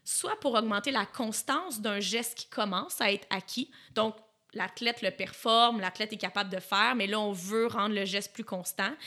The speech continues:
C'est une belle façon, des fois, de diminuer le volume physique. Donc, tu sais, si tu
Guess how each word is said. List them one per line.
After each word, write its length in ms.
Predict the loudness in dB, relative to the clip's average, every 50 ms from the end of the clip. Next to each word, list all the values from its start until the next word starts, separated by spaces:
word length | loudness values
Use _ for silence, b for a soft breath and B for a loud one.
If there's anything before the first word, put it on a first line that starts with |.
| B B B B B B
C'est 160 | -6 -2 0
une 80 | 6 6
belle 160 | 6 6 6
façon, 260 | 4 0 0 2 0
des 120 | 0 -2 -2
fois, 180 | -2 -2 -2
de 40 | -2
diminuer 360 | 0 0 2 2 2 2 2
le 80 | 0 0
volume 320 | 0 0 0 0 0 -2 -4
physique. 540 | -6 -6 -6 -4 -4 -4 -6 -6 -8 -16 B B B B B B B _
Donc, 180 | 0 0 0 0
tu 140 | -2 -2 0
sais, 0 |
si 260 | 0 0 0 0 -2
tu 400 | -4 -4 -4 -2 -2 -2 -2